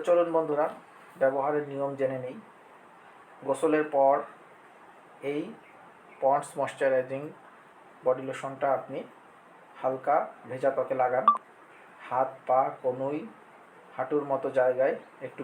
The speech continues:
বেশি করে ম্যাসাজ করে নিন। আর রাতে যদি ঘুমানোর আগে ব্যবহার করেন তাহলে সকালে ত্বক থাকবে একদম সফট আর গ্লোয়িং।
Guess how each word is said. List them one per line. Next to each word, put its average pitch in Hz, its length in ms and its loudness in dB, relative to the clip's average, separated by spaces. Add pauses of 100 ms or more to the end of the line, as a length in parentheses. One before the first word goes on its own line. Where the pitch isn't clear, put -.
বেশি 131 280 -6
করে 151 160 2 (420)
ম্যাসাজ 151 260 -6 (100)
করে 127 240 4
নিন। 208 120 -8 (920)
আর 131 80 6 (100)
রাতে 135 240 2 (140)
যদি 151 160 -2 (100)
ঘুমানোর 135 380 -4
আগে 147 200 0
ব্যবহার 135 280 0 (100)
করেন 127 220 2 (300)
তাহলে 131 260 0 (200)
সকালে 135 280 2 (100)
ত্বক 131 160 4 (100)
থাকবে 139 260 -2 (120)
একদম 127 280 -4 (140)
সফট 139 360 2
আর 190 80 4 (640)
গ্লোয়িং। 131 340 2